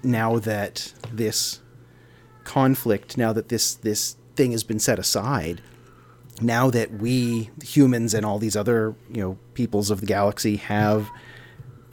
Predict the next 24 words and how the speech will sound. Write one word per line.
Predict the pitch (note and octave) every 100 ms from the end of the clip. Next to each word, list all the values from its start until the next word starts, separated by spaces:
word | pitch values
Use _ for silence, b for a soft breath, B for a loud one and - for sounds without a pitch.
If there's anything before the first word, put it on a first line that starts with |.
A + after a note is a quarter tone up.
| -
the | B2 A2+
free | - C3 A#2+
will | G#2 C#3 G2 D2 - - B B B B - -
to, | C3+ A#2+ G#2 G2 G2+ -
to | A2
make | A#2 A#2 - - -
our | G#2+
own | G2+ G2+
paths? | A#2+ D#3 G#2+ - - - -
What | G#2+ A#2
are |
we | A#2
gonna | A#2+ A2
do | C#3+
with | D#3 E2+
it, | -
and |
how | G2 A#2
are | G#2
we | G#2+
gonna | G2+
mess | G2 F#2 G#2
it |
up? | C3 -